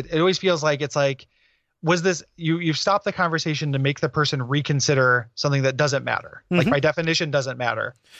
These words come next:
Speaker 2: Yeah.
Speaker 1: As opposed to responding
Speaker 2: <laughs>
Speaker 1: to, you know, the thrust of it. And it's like, this isn't, uh, you know, these conversations that, where these things come up, like, they're not academic papers where, or they're not, like,
Speaker 2: <laughs>
Speaker 1: signing bills into law.
Speaker 2: Right, right.
Speaker 1: You know, like, where, like, these little loopholes are gonna get,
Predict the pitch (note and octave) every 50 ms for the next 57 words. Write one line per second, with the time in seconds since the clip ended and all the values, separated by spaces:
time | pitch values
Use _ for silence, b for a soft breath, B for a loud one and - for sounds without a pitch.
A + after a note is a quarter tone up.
0 | B B B B - B2+ G#2 D3 C3+ D3+ - - E3+ E3 D#3+ - - D3+ D3+ C#3
1 | - - D3 D3 D3+ D3+ D3+ D3+ E3+ - C#3+ C#3 C3+ C3+ C3+ C3+ C3 B2+ - _
2 | _ _ _ _ _ _ - C3+ B2+ A#2+ B2 A#2+ - C#3+ C3+ A#2+ - - A#2 G#2+
3 | A2+ A2+ A2+ C#3+ C#3+ D3 C#3+ - D#3+ D3+ C#3+ C#3+ - - b b b b b b
4 | b b E3+ E3+ - A3 G3+ A3 G#3 F#3+ - - - - - G3 G3+ G3 G3 F#3+
5 | F#3+ F#3+ F#3+ F#3+ F3+ F#3+ E3 - A3 G#3 F#3+ - C4 B3+ - A#3+ E3+ D3+ C#3+ D#3
6 | D3 C#3 C#3 C#3+ D#3 D#3 D3+ D3 C#3 - E3+ D3+ - - D#3+ G3+ A3+ G#3 - C#3+
7 | C3+ - C3+ C#3+ D3 D#3 E3+ E3 E3 - - D3 C#3 - D3 D3 C3+ B2+ - -
8 | D#3 D#3 - C3+ B2+ B2 A#2+ - - C3 B2+ B2+ B2+ - - D#3 D#3 E3 F#3+ F#3
9 | E3+ D#3+ D#3+ C3+ D#3+ D3+ - - F3 E3+ E3 D#3 C#3 D3 D3 D3 C#3+ C#3 C#3+ B2+
10 | B2 A2+ A2+ C3+ C3+ A#2 G#2+ A2 A2+ _ _ - A#2 B2 B2 G#2+ G2+ G2+ G#2 G#2+
11 | D#3 D3+ D3 D3+ D3+ D3+ C#3+ C#3 D3+ D3 D3 C#3+ C#3+ C3 A#2+ C#3+ C3+ D3+ D3 C#3
12 | C3+ D#3+ E3 - D3 C3 B2+ B2+ A#2+ A#2+ A#2+ C3 B2+ B2 B2 A2+ B2 B2 B2 B2